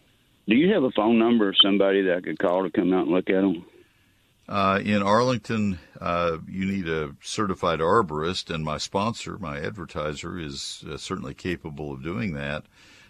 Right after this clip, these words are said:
Speaker 2: Uh, there may be other people who, uh, specialize in pecans. I don't know, but, but, uh, you know, I, you asked, and so I will tell you, Arborilogical Services is my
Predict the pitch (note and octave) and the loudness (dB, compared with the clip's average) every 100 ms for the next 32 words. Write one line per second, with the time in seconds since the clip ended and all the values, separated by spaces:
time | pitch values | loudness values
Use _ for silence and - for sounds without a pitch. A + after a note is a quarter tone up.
0 | _ - C2+ C2 D2+ C#2 - D2+ D2 C2+ | _ -12 -10 -8 -10 -10 -12 -10 -8 -6
1 | C#2+ F2 F2+ D#2 C#2+ D2+ C#2+ D#2 C#2 B1+ | -6 -6 -8 -10 -12 -12 -12 -10 -12 -14
2 | _ - C#2 - - F2+ - D2 C#2+ C2 | _ -14 -12 -8 -4 -4 -2 -6 -6 -8
3 | C2+ D2 - F2 F2+ D2 C#2 D2 D2 F2 | -14 -14 -10 -8 -8 -8 -8 -8 -6 -6
4 | F#2+ C2 C#2+ _ - - - _ _ - | -6 -6 -10 _ -20 -20 -20 _ _ -10
5 | - - _ - C#2+ C#2 - _ _ _ | -10 -12 _ -16 -14 -14 -18 _ _ _
6 | E3 E2 D#2+ D2+ C#2+ - - - _ - | -20 -18 -14 -12 -12 -14 -20 -20 _ -12
7 | F2 E2 E2+ G2 F2 F2 - D2+ C2+ D#2+ | -6 -2 0 0 0 -2 -6 -10 -6 -2
8 | D2 C#2+ C#2+ - G#2 D#2+ D2+ D#2+ - E2+ | -2 -2 -6 -4 -2 -2 -4 -8 -2 -2
9 | D#2+ D#2+ D#2 E2+ C#2+ D2 C#2+ C#2 G2+ G#2+ | -2 -2 0 -2 -4 -10 -12 -6 -2 -2
10 | E2+ - D#2 D2+ D#2+ C#2+ C#2+ C#2+ C#2 | -4 -10 -10 -10 -10 -10 -8 -8 -8